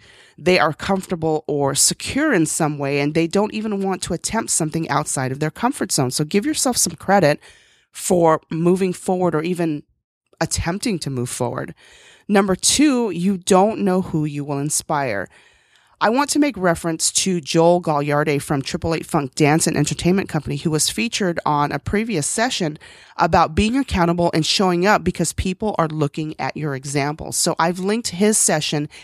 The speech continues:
in the show notes at annette bone dot com forward slash zero four nine. Number three is do what calms you and don't focus on what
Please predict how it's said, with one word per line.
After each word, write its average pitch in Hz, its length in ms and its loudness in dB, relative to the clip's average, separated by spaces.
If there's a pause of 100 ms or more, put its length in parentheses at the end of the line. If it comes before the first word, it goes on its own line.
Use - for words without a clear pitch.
(220)
in 175 100 2
the 160 80 4
show 175 300 4
notes 165 280 2
at 156 160 4
annette 147 320 0
bone 143 220 0
dot 139 220 -4
com 156 280 -4
forward 147 280 -4
slash 139 320 0
zero 139 480 0
four 139 320 -4
nine. 131 480 -4 (560)
Number 277 400 6
three 190 720 -2 (840)
is 202 260 2
do 240 580 0 (200)
what 185 300 -2
calms 254 580 -2
you 147 220 0
and 165 200 2
don't 196 280 4
focus 175 440 -2
on 165 180 0
what 156 120 -4